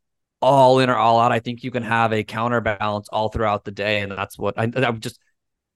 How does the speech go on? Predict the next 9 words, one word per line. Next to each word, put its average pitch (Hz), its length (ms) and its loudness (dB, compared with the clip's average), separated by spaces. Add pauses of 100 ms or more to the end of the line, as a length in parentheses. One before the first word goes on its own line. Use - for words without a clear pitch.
(920)
I'm 123 160 -4
thankful 165 380 2
you 143 140 0
posted 135 400 -2
that 110 140 -2
sunset 135 580 -4
every 120 500 0
night 101 580 -2 (1000)
because 123 720 2